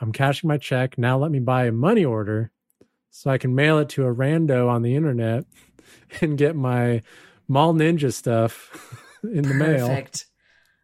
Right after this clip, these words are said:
Speaker 2: Uh, Mall Ninja is definitely the name of a band somewhere.
Speaker 1: Mm-hmm.
Speaker 2: That's,
Speaker 1: Mm-hmm.
Speaker 2: that's incredible.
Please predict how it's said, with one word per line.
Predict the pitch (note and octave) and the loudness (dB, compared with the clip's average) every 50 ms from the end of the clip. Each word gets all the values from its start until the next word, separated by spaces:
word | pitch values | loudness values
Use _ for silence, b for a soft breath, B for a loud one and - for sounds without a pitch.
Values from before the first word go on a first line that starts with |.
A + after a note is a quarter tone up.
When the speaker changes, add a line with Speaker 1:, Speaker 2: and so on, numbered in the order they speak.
| _ _ - | _ _ 0
Speaker 2:
Uh, | F#3 F3 E3 D#3 D3 D3 | 2 4 4 4 2 0
Mall | D#3+ F3+ G#3+ G#3+ G#3 G3+ | 0 4 4 4 4 4
Ninja | F#3+ F3+ E3 D#3+ D#3+ C#3+ B2+ | 2 0 -2 0 -2 -2 -4
is | B2+ - | -4 -8
definitely | - - D#3+ D3 C#3+ - D3 C#3 - - C#3 C3+ | -8 -4 -4 -4 -4 -4 -8 -16 -14 -12 -12 -12
the | B2+ C3+ C3 | -10 -10 -12
name | B2+ B2 B2 B2+ | -12 -12 -12 -12
of | B2 A2+ B2 | -14 -14 -16
a | A2+ | -16
band | G#2 A#2+ A#2 A2 F#2+ G2+ B2 D3+ D3+ - _ _ | -12 -12 -10 -10 -10 -12 -12 -14 -18 -20 _ _
somewhere. | - - - - C3+ A#2+ A#2+ A#2+ G#2+ F2 A#2 C3 | -10 -8 -6 -6 -6 -8 -8 -10 -8 -6 -2 -2
Speaker 1:
Mm-hmm. | A#2 G#2+ A2+ A#2+ A#2+ A#2 _ - | -2 -2 -2 -2 -4 -4 _ -8
Speaker 2:
That's, | D#3 C#3+ B2 - - - - - B2+ | -8 -8 -8 -8 -6 -6 -4 -2 -2
Speaker 1:
Mm-hmm. | G#2+ F#2 A2+ A#2 A#2 _ _ _ _ _ _ _ _ _ _ _ _ _ _ _ _ _ _ _ _ _ _ _ _ _ _ _ _ _ _ _ _ _ _ _ _ _ | -2 -2 -2 -4 -6 _ _ _ _ _ _ _ _ _ _ _ _ _ _ _ _ _ _ _ _ _ _ _ _ _ _ _ _ _ _ _ _ _ _ _ _ _
Speaker 2:
that's | E3 D#3+ - - | -20 -20 -20 -20
incredible. | A#2+ - - D#3+ - C#3+ D3+ - C3+ - E3+ E3 | -20 -18 -16 -16 -14 -14 -16 -14 -14 -16 -16 -16